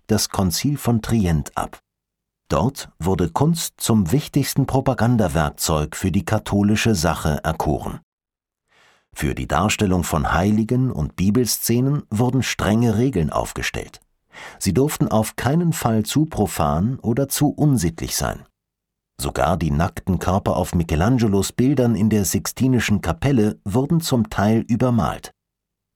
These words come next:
Die Künstler sollten religiöse Themen möglichst leicht verständlich abbilden.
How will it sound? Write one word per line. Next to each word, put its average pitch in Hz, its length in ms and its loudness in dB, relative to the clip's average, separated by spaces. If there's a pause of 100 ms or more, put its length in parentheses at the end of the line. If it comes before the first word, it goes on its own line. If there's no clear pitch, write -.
(360)
Die 110 60 -2
Künstler 151 400 0
sollten 98 340 0
religiöse 85 720 0
Themen 110 420 2
möglichst 78 560 -2
leicht 73 380 -2
verständlich 110 720 0
abbilden. 71 560 -4